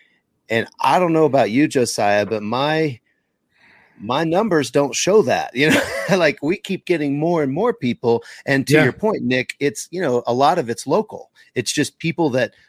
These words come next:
Speaker 1: they need to have a face behind
Speaker 2: Yep.
Speaker 1: the sale.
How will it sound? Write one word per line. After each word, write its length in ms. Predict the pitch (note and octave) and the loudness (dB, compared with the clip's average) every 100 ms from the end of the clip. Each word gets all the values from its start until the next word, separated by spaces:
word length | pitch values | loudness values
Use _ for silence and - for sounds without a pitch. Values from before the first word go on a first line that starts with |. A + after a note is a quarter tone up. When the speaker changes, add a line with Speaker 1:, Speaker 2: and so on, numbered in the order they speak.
| _ | _
Speaker 1:
they 220 | B2 C3 | -2 2
need 400 | B2 C3 E3 D#3+ | 4 4 2 0
to 160 | - C3+ | -2 -2
have 360 | B2+ C3 C3 A#2+ | 2 2 2 -2
a 40 | |
face 720 | - - C3+ C3+ G#2+ - - - _ _ - | -10 -10 -6 -6 -6 -10 -14 -18 _ _ -4
behind 600 | A#2+ A2+ B2+ A#2 A2+ G#2 | -4 0 0 2 2 -2
Speaker 2:
Yep. 80 | G2+ | -8
Speaker 1:
the 120 | G#2+ | -10
sale. 540 | - A#2 G2 F2+ D#2+ | -8 -4 -4 -4 -10